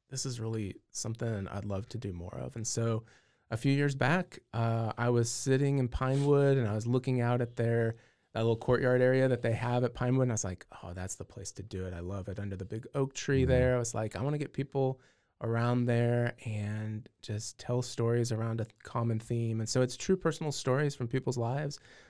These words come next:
Speaker 1: uh, around a particular theme. So Davey, I know you, you know, you've, you've
Speaker 2: Yeah.
Speaker 1: participated in that before. And so we just have different themes and, uh, invite kind of people who I think just are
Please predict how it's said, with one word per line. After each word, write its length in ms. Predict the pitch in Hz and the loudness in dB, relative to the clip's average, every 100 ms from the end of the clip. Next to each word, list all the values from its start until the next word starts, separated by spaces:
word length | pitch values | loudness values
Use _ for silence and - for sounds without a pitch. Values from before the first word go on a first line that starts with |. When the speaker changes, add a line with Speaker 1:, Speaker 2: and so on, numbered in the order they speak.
| _ | _
Speaker 1:
uh, 220 | - 110 110 | -4 -2 -2
around 260 | 113 117 | -2 0
a 40 | 123 | 0
particular 460 | 131 135 131 123 117 | -2 -2 0 0 0
theme. 520 | - 127 123 127 127 - _ _ | 2 4 4 4 0 -4 _ _
So 140 | - 113 | -4 4
Davey, 220 | 120 123 | 6 6
I 140 | 123 120 | 6 6
know 80 | |
you, 320 | 123 127 127 131 | 4 2 2 4
you 100 | 117 | 4
know, 80 | 113 | 4
you've, 340 | 113 131 131 | 6 6 4
you've 220 | - 123 101 | 2 4 6
Speaker 2:
Yeah. 60 | |
Speaker 1:
participated 520 | 90 87 92 135 135 131 | 6 4 4 4 4 4
in 100 | 123 | 2
that 160 | 123 | 0
before. 580 | 123 120 123 127 127 127 - | -2 0 4 6 6 4 2
And 280 | 113 110 | 0 0
so 120 | 117 135 | 2 2
we 80 | |
just 100 | 170 | 4
have 140 | 185 185 | 2 0
different 240 | 175 175 | 0 0
themes 420 | 143 156 160 143 131 | 2 2 2 2 0
and, 420 | 120 120 120 120 - | 0 0 2 0 -2
uh, 380 | 117 117 113 110 - _ _ _ | 0 0 0 -2 -8 _ _ _
invite 560 | 117 123 117 127 123 - | 0 4 4 4 0 -4
kind 240 | - 120 | -4 0
of 240 | 117 113 - _ | 0 -2 -6 _
people 260 | - 135 143 | -4 2 4
who 60 | 143 | 4
I 60 | |
think 260 | 131 147 139 | 4 0 0
just 260 | 143 139 147 | -4 -2 2
are 260 | 139 135 | 2 2